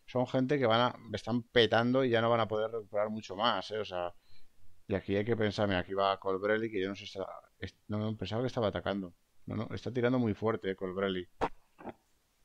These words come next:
Vale, vamos a parar ya aquí, vamos a darle aquí a, con Van Barle.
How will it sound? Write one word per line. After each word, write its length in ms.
Vale, 360
vamos 180
a 160
parar 240
ya 380
aquí, 280
vamos 200
a 40
darle 480
aquí 180
a, 180
con 180
Van 180
Barle. 520